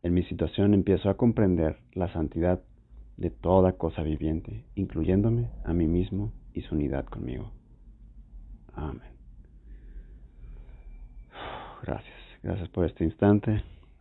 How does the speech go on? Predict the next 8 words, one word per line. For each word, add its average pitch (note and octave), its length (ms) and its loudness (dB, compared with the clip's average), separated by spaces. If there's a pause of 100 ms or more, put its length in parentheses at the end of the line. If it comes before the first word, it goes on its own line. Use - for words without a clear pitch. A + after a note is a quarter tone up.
(200)
Gracias, F#2+ 520 -6 (360)
gracias - 420 -6
lección. F#2 520 -6 (1400)
Muy F#2 120 -2
liberadora, - 560 -8 (1000)
con F2 240 -8
mucha C#2 240 -12
conciencia. - 580 -10